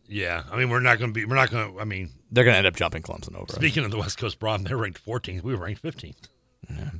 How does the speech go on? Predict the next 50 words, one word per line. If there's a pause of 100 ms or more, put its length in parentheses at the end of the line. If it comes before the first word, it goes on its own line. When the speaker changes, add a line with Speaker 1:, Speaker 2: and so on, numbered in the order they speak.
Speaker 2:
By
the
way,
Notre
Dame,
uh,
speaking
of
teams
that
we
beat
this
year, (200)
Notre
Dame
leads
Oregon
State
thirty-three
to
nothing (500)
in
the
fourth
quarter.
Speaker 1:
They're
playing
with
a
backup
quarterback,
too,
I
guess,
Speaker 2:
They
Speaker 1:
'cause
Speaker 2:
are.
Speaker 1:
T
J
Speaker 2:
The,
uh,
Speaker 1:
transferred,
yeah.
Speaker 2:
Angeli
kid,
uh,
is, (140)
is, (100)
is,